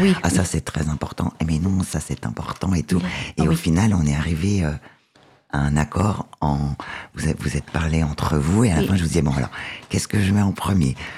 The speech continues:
Speaker 2: Euh, et cetera.
Speaker 1: Ah,
Speaker 2: Et
Speaker 1: oui.
Speaker 2: donc, il y avait eu toutes ces, ces discussions
Speaker 1: Oui.
Speaker 2: qui fait que les points de vue, parfois, ont un peu changé.
Speaker 1: Oui, déjà, on a, on a pris les, on a, on a pris des points, euh, très importants. On a déjà parlé sur les centres de santé d'abord.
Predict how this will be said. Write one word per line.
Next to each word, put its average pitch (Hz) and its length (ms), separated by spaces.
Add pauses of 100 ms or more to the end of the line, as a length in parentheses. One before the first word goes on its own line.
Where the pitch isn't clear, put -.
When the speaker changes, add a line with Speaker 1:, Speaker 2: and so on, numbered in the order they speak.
(280)
Speaker 2:
Euh, 69 320
et 78 120
cetera. - 460
Speaker 1:
Ah, 196 80
Speaker 2:
Et 185 40
Speaker 1:
oui. 95 100
Speaker 2:
donc, 85 180
il 90 60
y - 20
avait 82 120
eu 82 40
toutes - 240
ces, 80 540 (260)
ces 80 120
discussions - 560
Speaker 1:
Oui. 175 100
Speaker 2:
qui 165 80
fait 101 220
que - 160 (1000)
les 71 100
points 85 220
de 87 80
vue, 85 180
parfois, 82 560 (100)
ont 73 60
un 73 40
peu 78 160
changé. 80 440 (420)
Speaker 1:
Oui, 196 340
déjà, 190 400
on 180 120
a, 165 100 (260)
on 190 320
a 175 80
pris 214 140
les, 185 420
on 185 200
a, 170 160
on 190 120
a 175 40
pris 208 200
des 185 120
points, 190 460
euh, 170 120
très 202 220
importants. 180 440
On 190 120
a 175 60
déjà 175 260
parlé 170 280
sur 170 240
les 165 100
centres 240 400
de 170 100
santé 165 340
d'abord. 151 360